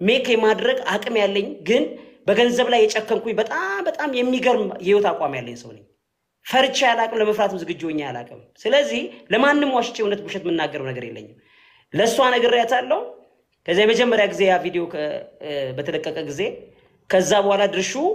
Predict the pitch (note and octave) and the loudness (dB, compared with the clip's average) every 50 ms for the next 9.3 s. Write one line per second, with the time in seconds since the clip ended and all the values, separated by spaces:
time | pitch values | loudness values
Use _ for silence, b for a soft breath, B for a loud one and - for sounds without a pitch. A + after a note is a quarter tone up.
0 | - - - G3+ G3+ A3+ G#3 F#3 G3 F#3+ F#3 E3+ E3 D#3 - - - - D#3 D3+ | -2 -4 -4 -2 0 0 2 4 4 4 4 2 0 -2 -6 -10 -6 -2 0 0
1 | D3 C#3+ C#3+ C3+ C3 B2+ C3+ C3+ - F3+ F#3 - - F3+ F3 F3 E3+ D#3+ E3 D#3+ | 2 0 0 -2 -2 -4 -4 -6 -10 -12 -10 -6 -4 -4 -2 0 -2 -2 -2 -4
2 | G#3 E3+ F3+ F3+ - G#3 A3+ A3+ G#3+ G#3+ G#3 F#3+ F3+ E3 E3 - - - - - | -2 -2 -2 0 2 4 4 4 4 0 0 2 2 2 2 0 -6 -10 -16 -20
3 | - _ - G3 F#3+ G3+ G3+ F#3 F3+ F3 E3+ E3 E3+ F3 G#3 C4+ D#4+ - - B | -20 _ 2 4 6 6 6 6 6 4 2 0 0 0 0 0 -2 -4 -8 B
4 | B B B B B B B3 C4 C4+ D4 D4+ C#4 C4 - G#3 F3 D#3 E3 - - | B B B B B B 0 2 2 4 4 4 4 4 2 0 -2 -4 -8 -2
5 | - B3 C#4 D4+ D4+ C#4+ C#4+ B3+ A#3+ - C#4 C4+ C#4 C4+ D4+ D4 D#4 D4 - - | 2 2 4 4 2 2 0 0 0 2 0 0 2 2 4 4 4 2 2 -2
6 | B3 C4 C4+ C4 G3+ F#3+ G#3 G#3 G#3+ G#3+ F#3 F3+ F3+ - E3 D3 C#3+ C#3 D3 - | 0 0 0 0 -2 -4 0 2 4 4 4 2 0 0 -2 -2 -2 -4 -4 -4
7 | A3 A#3 A#3+ C4 B3 A#3+ A#3+ A#3+ A#3+ B3 C#4+ E4+ G#4 A#4 - - B3+ B3 - B3 | -4 -2 -2 0 2 2 2 2 2 -2 -2 -4 -4 -4 -4 -6 -6 -2 0 0
8 | G#3+ G3+ F#3+ - F#3+ E3+ D#3+ D3+ C#3+ C3+ C3 B2+ - - b b b b b b | 2 2 0 0 -2 -2 -2 -2 -4 -8 -10 -12 -16 -18 b b b b b b
9 | b b b - B3 A#3+ | b b b -2 0 2